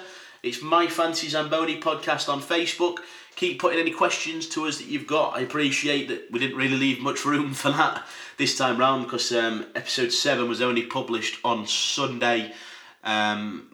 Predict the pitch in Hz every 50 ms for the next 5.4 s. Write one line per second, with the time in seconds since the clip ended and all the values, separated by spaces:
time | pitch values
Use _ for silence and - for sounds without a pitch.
0 | - - - - - 139 123 113 113 113 117 123 120 120 120 113 107 - 85 90
1 | 98 101 101 98 95 95 90 - 113 107 101 98 104 107 110 107 107 101 98 90
2 | 98 95 98 101 98 - - 95 92 90 87 - - 95 92 92 92 - - -
3 | 101 98 95 98 90 - - - - 135 131 117 - 120 113 95 95 104 107 -
4 | - 98 - - 104 95 - - - 110 110 110 107 - 104 104 110 110 - 120
5 | 110 - 151 160 165 160 -